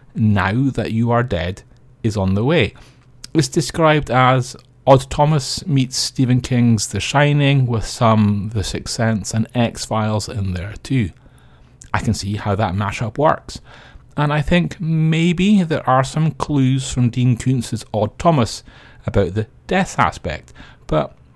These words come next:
only faint ones. I don't know the story that well, but since it rings a bell, I must have devoured it in my Koontz phase. However,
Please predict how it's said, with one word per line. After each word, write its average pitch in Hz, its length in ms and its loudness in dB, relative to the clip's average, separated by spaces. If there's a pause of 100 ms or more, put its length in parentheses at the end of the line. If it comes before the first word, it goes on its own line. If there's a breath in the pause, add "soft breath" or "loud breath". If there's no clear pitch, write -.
(320)
only 170 280 6
faint 165 360 0
ones. 92 380 -4
I 117 80 0
don't 151 240 0
know 156 220 2
the 147 80 0
story 143 460 -2
that 151 280 0
well, 113 280 4
but 113 460 -2
since - 300 -4
it 123 80 0
rings 139 260 0
a 120 60 -2
bell, 110 340 0 (540 soft breath)
I 113 80 8
must 107 300 4
have 98 100 -2
devoured 92 520 0
it - 60 -6
in 95 140 -4
my 98 140 -2
Koontz 90 420 -8
phase. - 640 -6 (540 soft breath)
However, 139 520 6